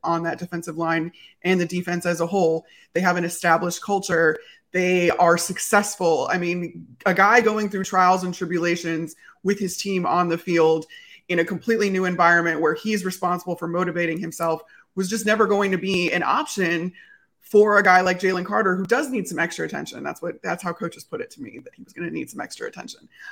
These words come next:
I thought the Lions were another team that could have possibly done that just because of the culture that they've built there and the fact that they are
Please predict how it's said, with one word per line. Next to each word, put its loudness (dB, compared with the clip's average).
I 6
thought 6
the 2
Lions 4
were 2
another 2
team -4
that -2
could -2
have -2
possibly -2
done -4
that -2
just -6
because -6
of -8
the -8
culture -2
that -6
they've -6
built -4
there 0
and -4
the -6
fact -4
that -8
they 0
are 2